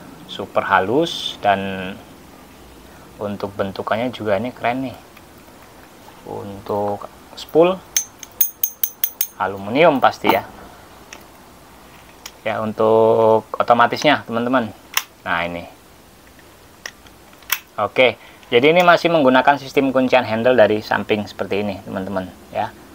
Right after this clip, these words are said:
Jadi mancing nggak harus mahal. Kalau teman-teman, eh, punya budget seratus ribu, teman-teman juga sudah bisa mendapatkan reel.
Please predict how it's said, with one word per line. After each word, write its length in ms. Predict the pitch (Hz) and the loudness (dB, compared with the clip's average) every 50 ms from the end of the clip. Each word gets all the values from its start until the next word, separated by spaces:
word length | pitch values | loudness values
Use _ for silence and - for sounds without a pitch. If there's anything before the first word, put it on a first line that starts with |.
| - - - - - - - - - - - - - | -20 -20 -20 -20 -20 -20 -20 -20 -20 -20 -20 -20 -4
Jadi 160 | - 107 113 | 0 2 4
mancing 320 | 127 143 139 131 - 165 151 | 6 6 4 4 2 4 6
nggak 180 | 135 117 117 | 6 6 4
harus 140 | 123 - 151 | 2 2 4
mahal. 480 | 147 123 127 123 123 135 117 110 107 - | 4 6 8 8 8 8 6 4 2 -2
Kalau 220 | - 113 113 110 | -2 2 2 2
teman-teman, 480 | 110 117 113 113 113 107 113 113 117 117 | 2 2 -2 -2 0 0 0 0 2 2
eh, 260 | 117 113 117 113 113 113 | 2 2 2 2 2 2
punya 240 | 110 113 113 110 107 | 2 0 0 0 4
budget 340 | 101 104 101 98 - 113 104 | 4 4 4 4 2 -4 -4
seratus 400 | - - - 120 113 - 113 - | -4 2 2 2 2 2 -2 -2
ribu, 240 | 123 117 113 120 151 | -2 -2 2 2 0
teman-teman 400 | 160 139 123 117 113 117 135 147 | 0 2 -2 -2 -2 -2 -4 -2
juga 220 | 127 117 107 - | -2 0 -2 -2
sudah 160 | - - 107 | 0 2 0
bisa 240 | 101 101 101 - - | 0 0 0 -4 -2
mendapatkan 580 | 113 113 110 98 95 - 98 - - - 107 104 | -2 2 2 2 4 4 0 0 0 0 0 0
reel. 300 | 104 117 117 104 98 | 2 2 2 2 2